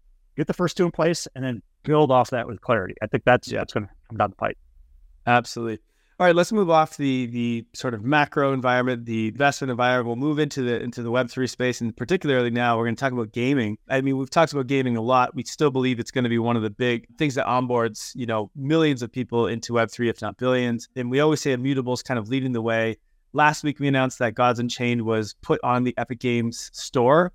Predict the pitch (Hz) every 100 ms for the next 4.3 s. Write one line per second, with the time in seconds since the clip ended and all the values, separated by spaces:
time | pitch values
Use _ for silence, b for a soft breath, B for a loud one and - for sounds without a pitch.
0 | _ - - - 113 - 151 156 151 113
1 | 113 - 117 - 107 - 127 117 120 117
2 | 113 110 110 - _ _ - 123 - -
3 | 127 123 120 - 135 135 139 143 143 156
4 | - 165